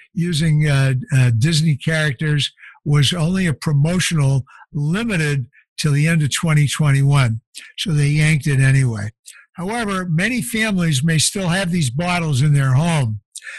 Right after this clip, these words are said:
and could still be using these harmful hand sanitizers. Best Brands Consumer Products chose to do the right thing and issue their voluntary recall,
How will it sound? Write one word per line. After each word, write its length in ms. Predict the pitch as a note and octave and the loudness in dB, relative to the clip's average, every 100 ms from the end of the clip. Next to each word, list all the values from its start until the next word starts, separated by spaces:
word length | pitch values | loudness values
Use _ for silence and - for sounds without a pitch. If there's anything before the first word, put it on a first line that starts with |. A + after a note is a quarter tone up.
| - - | -16 -2
and 180 | C#3+ C#3+ | 0 2
could 140 | D3 | 0
still 260 | - - F#3+ | -2 -4 -4
be 160 | E3+ F3 | -2 -2
using 420 | G3 G#3+ D#3 C#3+ | -2 -2 0 2
these 220 | C#3 B2 | 2 2
harmful 460 | D#3 E3 D#3 F3+ D3+ | 0 0 -2 0 2
hand 240 | D#3 D#3+ | 2 2
sanitizers. 920 | - F#3+ F3+ D#3+ - C3+ B2 B2 - - _ _ _ _ _ - | 0 0 0 -2 -2 0 0 -2 -4 -10 _ _ _ _ _ -6
Best 340 | D3+ G3+ - | -2 -2 -4
Brands 400 | G3 F#3+ F#3+ F3 | -4 -2 0 -2
Consumer 560 | - D#3+ C#3 - F#3+ F3+ | 0 0 0 0 0 -2
Products 580 | - F3+ E3+ E3 - - | -2 -4 -2 -2 -4 -8
chose 600 | - - F#3 F#3 F#3+ - | -8 -6 -6 -4 -6 -6
to 120 | F3+ | -6
do 220 | D3+ E3 | -2 -2
the 100 | E3 | -2
right 300 | D#3+ D#3+ D#3+ - | -2 -2 -4 -4
thing 400 | E3+ D3+ B2+ C3 - - - - | 2 2 2 0 -4 -18 -14 -2
and 120 | D3 | 2
issue 300 | F3 - F3+ | 2 0 0
their 160 | D3 C3+ | 0 0
voluntary 720 | C#3+ E3+ F3+ C#3 F3+ E3 D#3+ | -2 -2 -2 -4 -4 -2 -2
recall, 720 | D#3 G3+ - C#3+ C3+ B2+ A#2+ | -2 -4 -2 0 0 0 -4